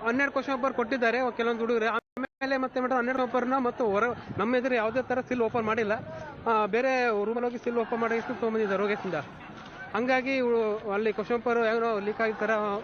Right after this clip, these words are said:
ಅಂದ್ರೆ ಅವು, ಆ, ಲೀಕ್ ಆಗಿ ಒಂದು ಪೊಸಿಷನ್ ಜಾಸ್ತಿ ಇರೋ ಕಾಣಿಸುತ್ತೆ. ಹಾಗಾಗಿ ಹುಡುಗರೆಲ್ಲ ಸೇರಿ ಇಲ್ಲಿ ಬ್ಲಾಕ್ ಮಾಡ್ತಿದ್ದಾರೆ. ದಯವಿಟ್ಟು ಈ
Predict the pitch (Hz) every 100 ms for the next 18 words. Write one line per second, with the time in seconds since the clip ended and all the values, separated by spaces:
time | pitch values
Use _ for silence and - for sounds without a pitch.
0 | - 190 220 202 196 214 - - - -
1 | - - - - 190 196 247 233 233 233
2 | 226 220 208 196 185 180 - 220 240 202
3 | 202 196 214 214 214 208 208 233 233 -
4 | - 196 220 214 208 226 226 208 214 214
5 | 208 165 175 - 202 214 202 220 - -
6 | - - - - - - - - - -
7 | - - - - - - - 208 226 247
8 | 262 247 233 226